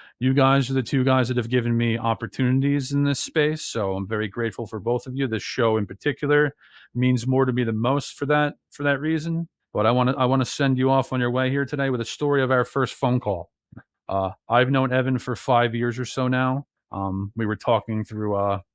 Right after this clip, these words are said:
I guess, again, I guess it's called X now, X D Ms,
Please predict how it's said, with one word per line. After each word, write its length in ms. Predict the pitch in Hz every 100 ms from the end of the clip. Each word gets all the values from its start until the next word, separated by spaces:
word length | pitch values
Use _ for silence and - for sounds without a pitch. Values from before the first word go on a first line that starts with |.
| _
I 100 | -
guess, 240 | 113 135 117
again, 360 | 131 123 143 110
I 60 | 104
guess 220 | 117 -
it's 100 | -
called 240 | - 113
X 260 | 127 127 -
now, 280 | 117 98 107
X 280 | 123 117 -
D 180 | 143
Ms, 500 | 135 135 143 151 -